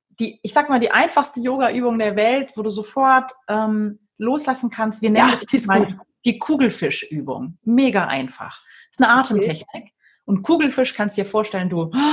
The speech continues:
Speaker 1: <gasps> saugst dich so voll Luft, dass du, ja, so rund bist wie so ein Kugelfisch. Und dann <gasps> atmest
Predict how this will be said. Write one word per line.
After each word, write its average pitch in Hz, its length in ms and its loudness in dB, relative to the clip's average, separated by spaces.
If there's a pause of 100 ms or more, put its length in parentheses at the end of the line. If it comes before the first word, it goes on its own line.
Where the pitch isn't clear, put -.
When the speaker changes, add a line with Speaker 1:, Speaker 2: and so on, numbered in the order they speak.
(380)
Speaker 1:
<gasps> 240 680 -4
saugst 220 540 2
dich - 180 -2
so 311 180 4
voll 233 280 2
Luft, 226 480 2
dass 233 160 0
du, 185 320 2 (580)
ja, 226 340 0
so 247 220 2
rund 294 400 0
bist 254 220 -2
wie 233 80 -2
so 226 120 0
ein 220 140 -2
Kugelfisch. 311 800 -2 (480)
Und 226 220 -2
dann 254 400 2 (560)
<gasps> - 720 0
atmest 220 340 0